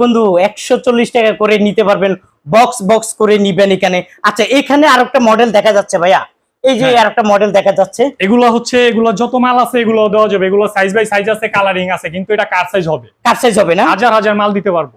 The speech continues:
Speaker 1: তাই? কত করে
Speaker 2: হ্যাঁ।
Speaker 1: এগুলা?
Speaker 2: এটাও একশো তিরিশ টাকা করে।
Speaker 1: মাস্টার কার্টুন সহকারে?
Speaker 2: মাস্টার কার্টুন না, এটা হচ্ছে খোলা মাল, কিন্তু মাল ফ্রেশ একেবারে।
Speaker 1: মাল ফ্রেশ?
Speaker 2: মাল ফ্রেশ।
Speaker 1: আচ্ছা, একটু দেখাই দর্শক বন্ধু, এই যে দেখেন একদম ফ্রেশ মাল।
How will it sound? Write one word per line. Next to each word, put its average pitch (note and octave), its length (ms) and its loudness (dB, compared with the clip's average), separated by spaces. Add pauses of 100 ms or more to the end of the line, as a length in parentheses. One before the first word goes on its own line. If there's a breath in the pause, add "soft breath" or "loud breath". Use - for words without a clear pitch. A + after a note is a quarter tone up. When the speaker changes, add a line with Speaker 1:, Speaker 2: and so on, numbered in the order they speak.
Speaker 1:
তাই? E3+ 280 2
কত B3+ 180 2
করে A3+ 100 0
Speaker 2:
হ্যাঁ। G3 100 2
Speaker 1:
এগুলা? G#3 200 2 (120)
Speaker 2:
এটাও A#3+ 260 0
একশো A#3 260 0
তিরিশ A#3 260 -2
টাকা G#3 200 -2
করে। D#3 220 -8 (120)
Speaker 1:
মাস্টার A3+ 300 0
কার্টুন B3+ 280 0
সহকারে? C4+ 460 2
Speaker 2:
মাস্টার G#3+ 340 -2
কার্টুন B3 220 0
না, B3 80 2
এটা A#3 120 0
হচ্ছে A3 220 -2
খোলা A3 280 0
মাল, C4 160 0
কিন্তু A3+ 180 -2
মাল G#3+ 180 0
ফ্রেশ E3+ 280 -4
একেবারে। D#3 260 -6
Speaker 1:
মাল C4 140 2
ফ্রেশ? G3 320 -2 (140)
Speaker 2:
মাল F3+ 120 0
ফ্রেশ। C3+ 260 -8
Speaker 1:
আচ্ছা, G3 180 -2
একটু G3+ 180 -4
দেখাই G3 400 -2 (100)
দর্শক G3 200 -6
বন্ধু, G#3 120 0
এই G#3+ 80 2
যে G3 80 -2
দেখেন F3+ 200 0
একদম G3+ 360 -2
ফ্রেশ F#3+ 360 -4
মাল। F3+ 220 -2